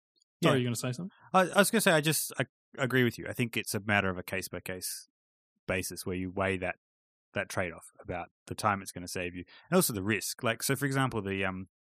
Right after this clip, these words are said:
Speaker 2: you know, this question of fi-, manipulating images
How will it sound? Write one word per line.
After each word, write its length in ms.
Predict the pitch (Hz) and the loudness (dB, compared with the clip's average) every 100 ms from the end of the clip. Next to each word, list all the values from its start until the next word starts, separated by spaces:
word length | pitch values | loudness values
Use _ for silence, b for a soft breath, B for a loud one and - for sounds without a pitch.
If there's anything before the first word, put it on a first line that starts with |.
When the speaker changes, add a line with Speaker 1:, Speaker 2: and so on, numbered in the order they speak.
| - - | -20 -10
Speaker 2:
you 100 | 120 | -8
know, 100 | 92 | -6
this 200 | 92 - | -6 -8
question 380 | - 98 - 95 | -6 -8 -6 -8
of 120 | 87 - _ _ | -10 -16 _ _
fi-, 180 | - 98 - 147 | -10 -10 -10 -14
manipulating 680 | 131 107 104 - 87 82 85 | -6 -6 -6 -6 -8 -6 -8
images 540 | 90 90 87 85 - | -6 -8 -10 -14 -14